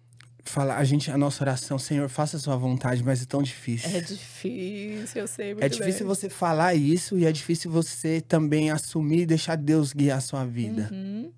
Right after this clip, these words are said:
Speaker 1: né? Então, é, várias pessoas passaram na minha vida. Fui
Speaker 2: Sim.
Speaker 1: traído, é, em relacionamento, em amizade,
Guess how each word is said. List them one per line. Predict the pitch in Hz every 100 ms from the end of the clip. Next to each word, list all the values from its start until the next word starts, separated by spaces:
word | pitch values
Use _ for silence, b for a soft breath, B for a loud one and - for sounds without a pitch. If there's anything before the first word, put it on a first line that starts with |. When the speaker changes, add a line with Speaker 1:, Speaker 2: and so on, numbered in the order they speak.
| -
Speaker 1:
né? | 123 120 127
Então, | 135 127 139 135 135 b b b _ _ -
é, | 120 113 120 117 117 117 117 _ _ _ _ -
várias | 120 123 135 131
pessoas | 131 - 139 131
passaram | - 135 - 143 139
na | 131
minha | 131 120
vida. | 123 123 113 107 - _ _
Fui | - 131
Speaker 2:
Sim. |
Speaker 1:
traído, | 190 135 131 123 123 120 117 117 - b b b b b b -
é, | 123 127
em | 127
relacionamento, | 139 135 127 139 131 117 117 120 117 120 117
em | 131 127
amizade, | 127 120 113 107 110 113 113 120